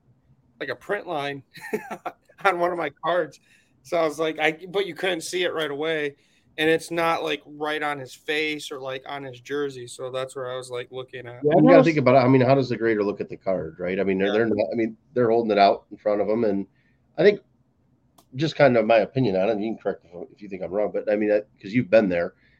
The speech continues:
Speaker 3: but how is that card gonna look if it's inside of their holder?
Speaker 2: Mm-hmm.
Speaker 3: You know, and there's a lot of stuff you're not gonna see inside of a holder. There's times that, you know, we have customers send cards into us to crack and resubmit.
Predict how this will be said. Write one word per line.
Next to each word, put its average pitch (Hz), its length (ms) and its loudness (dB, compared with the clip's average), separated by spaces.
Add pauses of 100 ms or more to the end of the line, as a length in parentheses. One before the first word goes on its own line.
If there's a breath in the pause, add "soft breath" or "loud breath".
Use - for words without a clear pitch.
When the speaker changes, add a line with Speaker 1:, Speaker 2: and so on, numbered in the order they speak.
(180)
Speaker 3:
but 113 300 2 (680)
how 160 180 4
is 151 140 2
that - 220 2
card 131 280 2
gonna 120 160 2
look 104 320 0
if 95 100 -6
it's 92 160 -12
inside 101 400 -4
of 90 80 -8
their 90 140 -6
holder? 82 440 -14
Speaker 2:
Mm-hmm. 127 340 -6 (480)
Speaker 3:
You 104 140 0
know, 95 440 0
and 104 640 2 (320)
there's 151 160 0
a - 20 4
lot 185 160 6
of 175 60 0
stuff 185 240 0
you're 180 80 6
not 175 140 2
gonna 175 120 2
see 202 240 -4
inside 107 340 0
of 92 80 -4
a 92 60 -2
holder. 92 340 -6
There's 131 260 2
times 143 440 4
that, 127 380 6 (420)
you 135 80 6
know, 131 60 8
we 143 120 6
have 160 200 4
customers 127 440 0
send 120 220 0
cards 113 240 0
into 107 240 0
us 110 120 -4
to 104 100 -10
crack 110 360 -2
and 98 120 -6
resubmit. 107 600 -2